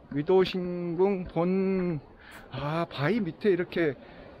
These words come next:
뭐가 이렇게 짱 박혀 있구나. 아,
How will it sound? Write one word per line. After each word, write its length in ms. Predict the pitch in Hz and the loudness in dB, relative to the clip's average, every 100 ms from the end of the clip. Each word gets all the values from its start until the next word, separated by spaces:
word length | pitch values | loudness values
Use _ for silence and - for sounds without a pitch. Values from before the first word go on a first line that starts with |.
| - - | -18 -6
뭐가 200 | 156 156 | -2 0
이렇게 160 | 151 165 | -2 -4
짱 200 | 185 226 | -4 -4
박혀 240 | 226 202 | -4 -4
있구나. 840 | 147 139 123 123 117 156 117 101 101 - - - - - - - - - - - - - - - | -4 -2 -2 0 -4 -4 -4 -6 -10 -16 -20 -20 -20 -18 -16 -18 -18 -20 -20 -20 -20 -18 -18 -12
아, 80 | 131 | -12